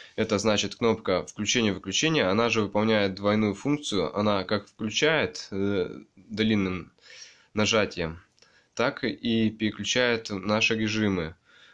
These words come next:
Э, значит, по-, включим непосредственно тюнер. Нажали и держим.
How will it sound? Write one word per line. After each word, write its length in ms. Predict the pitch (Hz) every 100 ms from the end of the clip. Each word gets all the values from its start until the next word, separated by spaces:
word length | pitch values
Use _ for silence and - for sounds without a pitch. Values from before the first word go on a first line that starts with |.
| -
Э, 380 | 95 92 87 85
значит, 420 | 95 95 - 82
по-, 220 | - - - _
включим 580 | - 110 107 95 92 90
непосредственно 840 | 90 90 98 87 - 85 82 98 _
тюнер. 380 | - 131 131 127 _ _ _ _ _ _ _ _ _ _ _ _ _ _ -
Нажали 380 | 95 107 139 104
и 220 | - 113
держим. 420 | 101 92 85 80